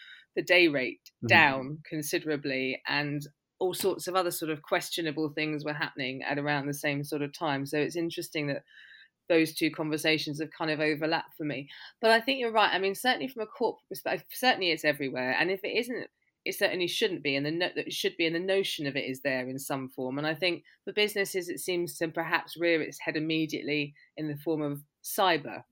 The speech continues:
Speaker 1: security of some
Speaker 2: Mm-hmm.
Speaker 1: type, and that seems to be how businesses kind of begin to understand that, unless they're particularly dealing in high risk countries and that kind of stuff, then that's a different side to it.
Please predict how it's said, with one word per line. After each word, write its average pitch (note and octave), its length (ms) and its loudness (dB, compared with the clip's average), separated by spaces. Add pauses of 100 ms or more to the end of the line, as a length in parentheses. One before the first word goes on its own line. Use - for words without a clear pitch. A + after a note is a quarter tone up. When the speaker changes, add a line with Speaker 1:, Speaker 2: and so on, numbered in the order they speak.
(100)
Speaker 1:
security C3 920 -6
of C#3 140 -2
some C3+ 300 2
Speaker 2:
Mm-hmm. C#3 120 -8
Speaker 1:
type, C3 260 -2
and D#3 80 -2
that E3 160 0
seems D#3 280 -4
to - 80 -12
be D#3+ 100 2
how D3 180 2
businesses D3 580 -4
kind D3 180 -4
of C#3+ 140 -2 (340)
begin E3 400 6
to E3 200 -4
understand D3+ 500 0
that, - 120 -4
unless A#3 360 0
they're D3+ 300 4 (300)
particularly D#3+ 480 -2
dealing D3 360 2
in C#3+ 120 0
high C#3+ 220 4
risk C3+ 280 0
countries C#3 500 -6
and C#3 120 -6
that C3 180 -6
kind C3 140 -8
of C3+ 60 -10
stuff, C3 260 -10
then C#3 100 -8
that's C3+ 200 -8
a - 40 -20
different - 260 -14
side D#3+ 280 -2
to - 140 -12
it. G#2+ 120 -6